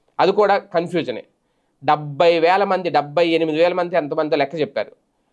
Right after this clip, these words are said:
వాళ్ళందరికీ స్పౌజ్ పింఛన్లు ఇచ్చేయబోతున్నాం అన్నారు. ఏమైంది? ఇప్పటికీ ఇవ్వాల. అలాగే ఇప్పుడు ఈ యాభై ఏళ్ళు దాటిన వాళ్ళకి పింఛన్నారు, ఇది ఇవ్వాల. ఇప్పుడు తొలి అడుగు పేరుతో ప్రజల్లోకి వెళ్తుంటే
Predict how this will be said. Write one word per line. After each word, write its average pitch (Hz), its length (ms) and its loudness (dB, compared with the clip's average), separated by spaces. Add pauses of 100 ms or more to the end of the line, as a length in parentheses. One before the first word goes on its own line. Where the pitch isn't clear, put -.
(260)
వాళ్ళందరికీ 196 560 2
స్పౌజ్ 180 340 -2
పింఛన్లు 175 280 -6
ఇచ్చేయబోతున్నాం 143 720 -2
అన్నారు. - 540 -14
ఏమైంది? 165 440 -6 (840)
ఇప్పటికీ 143 380 -4
ఇవ్వాల. 117 220 -2 (1160)
అలాగే 170 340 2
ఇప్పుడు 170 300 -6
ఈ 170 220 -4
యాభై 170 320 2
ఏళ్ళు 170 180 0
దాటిన 147 280 0
వాళ్ళకి 139 260 -2
పింఛన్నారు, 110 440 -10 (140)
ఇది 170 180 -4
ఇవ్వాల. 127 360 0 (640)
ఇప్పుడు 175 180 0
తొలి 185 440 0
అడుగు 185 340 -2
పేరుతో 165 460 0
ప్రజల్లోకి 151 480 -2
వెళ్తుంటే 127 580 -4